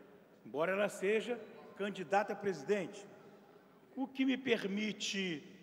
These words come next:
desdobrar que o candidato que estiver sincronizado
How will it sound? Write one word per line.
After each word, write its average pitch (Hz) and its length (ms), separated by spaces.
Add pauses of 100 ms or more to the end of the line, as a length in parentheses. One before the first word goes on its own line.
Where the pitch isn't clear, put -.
(540)
desdobrar 196 1600
que 269 140
o 254 100
candidato 180 840 (480)
que - 80
estiver 175 1300
sincronizado 180 1160